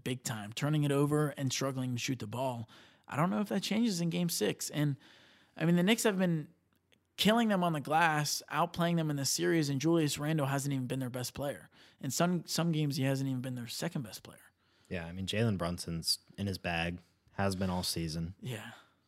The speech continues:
Speaker 2: R J Barrett's playing the best ball he's played all season.
Speaker 1: Josh Hart has been playing the
Speaker 2: And
Speaker 1: best ball he's been playing all season.
Speaker 2: Hartenstein is killing Jarrett Allen.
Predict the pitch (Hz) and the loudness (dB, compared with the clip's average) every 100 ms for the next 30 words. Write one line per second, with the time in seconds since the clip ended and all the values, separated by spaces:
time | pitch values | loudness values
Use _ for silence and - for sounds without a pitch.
0 | _ - 95 95 92 80 82 85 - 85 | _ -6 -2 0 0 -2 -4 -6 -6 -4
1 | 80 76 80 - 78 80 80 - 80 76 | -4 -4 -6 -4 -4 -2 -6 -6 -6 -4
2 | 76 82 76 78 78 - _ - - 151 | -6 -6 -6 -6 -6 -10 _ -6 2 4
3 | 151 156 151 156 147 147 147 151 - 123 | 4 4 2 2 4 4 4 2 6 6
4 | 143 143 139 135 139 135 139 147 143 139 | 6 4 0 2 2 2 2 2 0 0
5 | 139 151 156 143 143 107 92 87 - - | 6 8 8 6 6 6 6 2 -2 2
6 | - - 190 123 92 92 90 160 151 - | 4 8 8 6 6 2 2 0 -4 -8